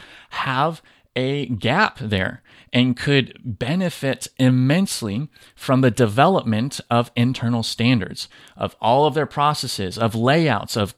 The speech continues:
color coding, of identification, of methods, what steps, what sequence, um, what ways do you get the work done. All of those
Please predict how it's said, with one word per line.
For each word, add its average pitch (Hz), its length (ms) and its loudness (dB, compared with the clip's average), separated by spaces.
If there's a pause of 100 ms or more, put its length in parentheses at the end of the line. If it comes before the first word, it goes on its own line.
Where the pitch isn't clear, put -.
color 143 260 2
coding, 98 340 -6
of 110 140 -2
identification, 131 1000 0
of 104 280 -2 (340)
methods, 120 760 0 (260)
what 117 240 -2
steps, - 500 2
what 127 200 4
sequence, - 680 -4 (240)
um, 107 220 -2
what 131 180 2
ways 127 440 4
do 127 100 -2
you 117 160 2
get 120 200 -2
the 120 80 2
work 131 260 0
done. 95 320 -4 (360)
All 160 300 4
of 185 180 2
those 156 360 2